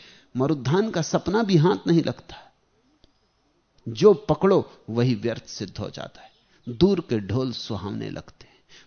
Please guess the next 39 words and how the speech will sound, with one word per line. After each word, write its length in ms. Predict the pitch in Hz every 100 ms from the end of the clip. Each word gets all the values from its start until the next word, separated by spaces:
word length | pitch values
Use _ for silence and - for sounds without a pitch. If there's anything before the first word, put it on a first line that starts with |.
| _
पास 420 | 131 135 135 123 -
आते 280 | 120 113 101
आते 320 | 101 123 107
सब 240 | - 123
रंग 200 | 107 117
रौनक 380 | 104 127 131 120
उड़ 120 | 90
जाती। 360 | 92 - - - - _ _ _ _ _ _ _ _ _ _ _ _ _ _ _ _ _ _ _ _ - - 147
दूर 240 | 247 277
रहो 260 | 262 254 277
सब 280 | 254 196
ठीक 220 | - 254 208
लगता 340 | 185 - -
है, 200 | - - - - _ -
पास 300 | 165 196 202
आओ 180 | 165
सब 200 | 135 185
व्यर्थ 300 | 160 147 156 -
हो 100 | 110
जाता 320 | - 80 -
है। 60 | - - -
जो 240 | 123 190
मिल 200 | 190 165
जाए 260 | 151 175 165
वही 280 | 120 123 180
व्यर्थ 260 | 165 165 -
हो 100 | 131
जाता 320 | - - -
है, 60 | 110
जो 180 | 120 147
न 140 | 139
मिले 260 | 147 180 175 - -
उसी 240 | - -
में 140 | 165 139
रस 260 | 151 165
टंगा 220 | 165 156 117
रहता 320 | 107 107 -
है। 160 | - _ _ _ _ _ _ _ _ _ _ _ -
आदमी 480 | 127 139 143 147